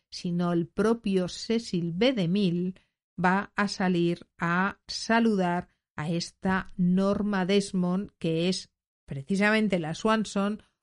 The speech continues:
junto con la que él, Cecil B. DeMille y la Swanson, pues levantaron, podríamos decir que levantaron, fueron una parte muy importante de la construcción de estos estudios Paramount. Cecil B. DeMille es uno de los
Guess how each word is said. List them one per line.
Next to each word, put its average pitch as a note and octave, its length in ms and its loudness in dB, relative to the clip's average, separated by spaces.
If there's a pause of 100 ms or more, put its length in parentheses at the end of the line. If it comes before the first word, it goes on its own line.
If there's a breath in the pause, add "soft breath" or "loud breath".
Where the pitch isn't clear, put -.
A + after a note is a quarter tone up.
(300)
junto D4+ 680 0
con A3+ 400 2
la F3+ 160 2
que G#3 420 0 (200)
él, G#3 320 4
Cecil F#3 520 -2
B. G3+ 120 0
DeMille G3 480 0
y F#3+ 180 2
la F#3+ 160 0
Swanson, G3+ 640 -2 (260)
pues G3 200 0
levantaron, F#3 880 0 (400)
podríamos F#3+ 580 2
decir F#3 480 0
que F#3 380 -4
levantaron, E3+ 760 0
fueron F3+ 220 -2
una F#3 200 0
parte F#3+ 220 -2
muy F3 160 0
importante F#3+ 720 -2
de F3+ 120 0
la F3 120 -2
construcción F#3 640 -2
de F3 100 -2
estos F3 300 -6
estudios E3 640 -6 (140)
Paramount. C#3 640 -8 (500)
Cecil A#3 360 0
B. A3 100 2
DeMille A3 320 0
es G#3+ 140 -4
uno F#3+ 160 0
de G3 100 2
los F3+ 340 0